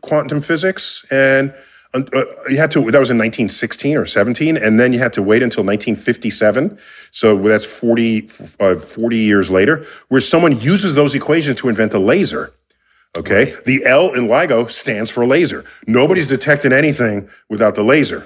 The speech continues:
Speaker 1: here. Okay? So Einstein predicts gravitational waves. He, he presages the discovery of the laser, and then we use lasers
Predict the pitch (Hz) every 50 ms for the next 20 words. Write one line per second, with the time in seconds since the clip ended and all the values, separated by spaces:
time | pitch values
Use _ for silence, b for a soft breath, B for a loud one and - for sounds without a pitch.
0 | _ _ _ - - 98 73 - - - _ b b b b b - 85 - -
1 | 110 98 110 156 196 190 B B B B B B - - 127 - 123 147 190 185
2 | - 170 143 131 - - - - 127 101 - 151 240 285 - - - - - -
3 | - - _ - 117 107 95 - - - 98 90 - - 92 80 78 78 65 67
4 | 73 104 160 - - B B B B B B B B B B - 151 160 156 143
5 | - - _ _ - 110 120 139 135 135 117 - - - - 135 120 - - -
6 | 160 175 202 196 170 165 180 180 175 170 147 127 117 123 131 123 117 101 95 110
7 | - - - 139 135 123 123 123 117 104 90 95 90 90 120 160 196 156 104 98
8 | 92 101 104 B B B B B - 113 117 139 170 185 175 180 170 165 170 156
9 | 123 120 117 135 170 220 233 185 143 143 135 135 135 131